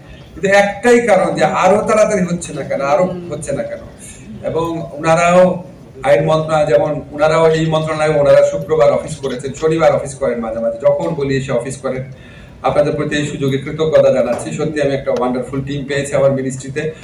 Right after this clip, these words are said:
যতই রাগ করি সত্য হচ্ছে এটা। এবার আমাদের যারা প্রবাসী ভাই বোনরা আছেন, আপনারা প্রবাস থেকে ফিরে এসেছেন, আবার যাওয়ার চেষ্টা করছেন, হয়তো আপনাদের আত্মীয় স্বজন যাবে,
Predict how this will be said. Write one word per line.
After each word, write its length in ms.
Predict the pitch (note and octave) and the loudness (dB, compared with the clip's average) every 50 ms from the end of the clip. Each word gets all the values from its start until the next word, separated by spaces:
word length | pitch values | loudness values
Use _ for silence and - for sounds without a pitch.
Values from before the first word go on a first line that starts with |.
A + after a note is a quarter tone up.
| - - - - - | -20 -20 -10 -2 2
যতই 260 | C#3+ D3+ E3 E3 E3 | 2 4 4 4 4
রাগ 260 | D#3+ D3+ D3+ D#3 D#3 | 4 4 2 2 0
করি 140 | E3 E3 E3+ | 0 -2 -2
সত্য 420 | F#3 - - - D#3+ D#3 - D#3+ | -2 -2 0 2 2 2 2 2
হচ্ছে 180 | D3 D#3 - D#3 | 2 2 2 0
এটা। 400 | - - - - - - - - - - - - - - - - - - - - - - - - - - - - - - - - - - - - - - - - - - D#3 D#3 D3 - - - - C#3+ | -2 -2 -2 -2 -2 -2 -2 -2 -2 -2 -2 -2 -2 -2 -2 -2 -4 -2 -2 -2 -2 -2 -4 -4 -4 -4 -4 -4 -2 -2 -2 -4 -4 -6 -8 -6 -6 -6 -6 -8 -10 -12 -12 -12 -12 -12 -12 -10 -6 -2
এবার 200 | D3+ E3+ F3+ F#3 | 2 4 6 6
আমাদের 340 | F3+ F3+ F3 F3 F3+ F3+ E3+ | 6 4 2 0 0 0 2
যারা 440 | F3+ F3+ F#3 F3+ F3 - C#3+ C#3+ - | 4 4 4 4 4 2 0 -2 -6
প্রবাসী 340 | D#3+ D#3+ D#3+ D#3 - - D#3+ | -4 0 2 2 2 0 0
ভাই 200 | C#3+ C#3+ D3 D3 D3 | 0 2 2 2 2
বোনরা 200 | D#3 D#3 D3 D3 | 0 -4 -2 0
আছেন, 300 | C#3 C3+ C3+ - D#3 D#3 D3+ - | 0 0 -2 -4 -8 -10 -10 -10
আপনারা 380 | D#3 D#3+ - F#3+ F#3+ F#3+ F#3+ F#3 | -12 -10 -4 -2 0 2 2 0
প্রবাস 380 | F#3 - F3 - - F3+ E3 | -2 -4 -4 -4 -4 -4 -4
থেকে 120 | - F3+ E3 D#3 | -6 -10 -8 -4
ফিরে 200 | F3+ F3+ E3 D#3+ | -4 -2 -2 -2
এসেছেন, 360 | D#3+ D#3 - - D#3+ D#3+ D3+ | -4 -6 -8 -8 -6 -4 -2
আবার 300 | D3 C#3+ C#3+ C#3+ C#3+ C#3+ | -2 2 4 4 4 4
যাওয়ার 260 | - - C3+ C3+ C3+ | 4 4 4 4 2
চেষ্টা 260 | - - - - D3 | 0 -4 -6 -2 -2
করছেন, 380 | C#3 - C3+ - - - - A#2+ | -2 -2 -2 -6 -8 -8 -10 -10
হয়তো 240 | B2 C3+ C3+ - C#3 | -8 -8 -6 -4 -4
আপনাদের 320 | C#3 - C3+ C3 B2+ C3+ B2+ | -4 -2 -4 -6 -2 -2 -2
আত্মীয় 280 | B2 - - D3 C#3 | -2 -2 -4 -6 -8
স্বজন 280 | C3+ C3+ B2 C3 C3 B2 | -6 -6 -6 -6 -6 -4
যাবে, 240 | A#2+ A#2 A#2 B2 | -4 -4 -4 -4